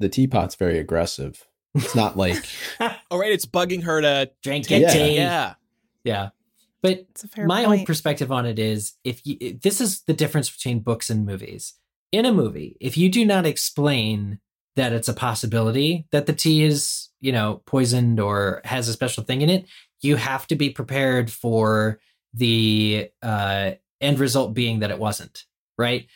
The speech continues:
Speaker 2: Like in a book, you can have a character mention it at the start of the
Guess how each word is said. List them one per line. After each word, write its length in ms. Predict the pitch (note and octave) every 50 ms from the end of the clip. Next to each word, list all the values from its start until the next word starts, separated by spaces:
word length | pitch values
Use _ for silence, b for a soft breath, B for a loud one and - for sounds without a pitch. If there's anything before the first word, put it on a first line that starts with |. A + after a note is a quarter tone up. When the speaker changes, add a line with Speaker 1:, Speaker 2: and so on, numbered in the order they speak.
| b b b
Speaker 2:
Like 140 | - D3 D3+
in 60 | F3+
a 60 | E3 D3+
book, 400 | - - C4 B3+ G3 D#3 - - -
you 160 | D3 D#3 D3+
can 160 | D#3 D#3+ D3+ C3+
have 320 | - D#3 D#3+ D#3+ D#3 C#3+
a 40 | C#3+
character 460 | C#3+ - - D3+ D3 C#3+ D3 C#3+ C3
mention 340 | B2 B2+ C3 A#2+ - B2 A#2
it 40 | G#2+
at 60 | G2+
the 100 | A2 G#2+
start 260 | - - B2+ A#2 A2+
of 160 | A2+ G#2+ G2 G2
the 400 | A2 G#2 G#2 G2 G2 F#2+ F#2+